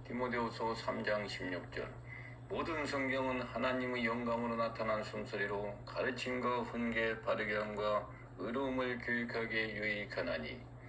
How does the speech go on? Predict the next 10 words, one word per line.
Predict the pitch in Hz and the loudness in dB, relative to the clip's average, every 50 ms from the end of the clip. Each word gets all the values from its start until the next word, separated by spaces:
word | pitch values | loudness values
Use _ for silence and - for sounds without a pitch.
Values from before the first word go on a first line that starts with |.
| - - - - - - | -12 -12 -12 -10 -4 0
All | 101 120 143 | 2 2 2
scripture | - - - - - - 120 117 117 - 113 107 101 | 2 2 0 -2 0 0 0 0 0 0 -2 -4 -2
is | 101 - - - | -4 -6 -6 -4
given | 113 113 113 113 110 110 104 101 | -2 -2 0 0 0 -2 0 2
by | 107 101 101 98 101 | 4 6 6 4 4
inspiration | 101 98 95 - - - - - - 117 117 117 - - 113 | 2 -2 -6 -8 -10 -10 -6 -2 0 0 0 0 0 0 0
of | 113 113 113 | 0 0 0
God | - 120 123 139 143 - - - - - - - | 2 4 4 4 4 2 -2 -8 -12 -8 -4 0
and | 104 107 107 101 98 | 0 0 0 0 -2
is | 98 95 - 117 | -4 -4 -4 -6